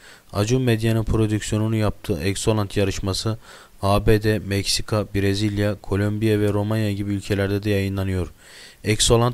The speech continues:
nedir? Yüksek fizik performans ve konsantrasyon gerektiren ünlüler ve gönüllüler olarak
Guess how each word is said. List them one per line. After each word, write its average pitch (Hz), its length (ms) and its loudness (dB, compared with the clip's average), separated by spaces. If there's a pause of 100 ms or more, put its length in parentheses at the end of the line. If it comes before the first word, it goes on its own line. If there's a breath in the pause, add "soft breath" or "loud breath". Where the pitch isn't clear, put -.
nedir? 104 380 0 (400 loud breath)
Yüksek 123 400 2
fizik 120 260 -2
performans 104 680 2
ve 104 80 2
konsantrasyon 104 800 0
gerektiren 104 520 -2 (600 loud breath)
ünlüler 110 540 2
ve 107 80 4
gönüllüler 107 540 0
olarak 104 320 0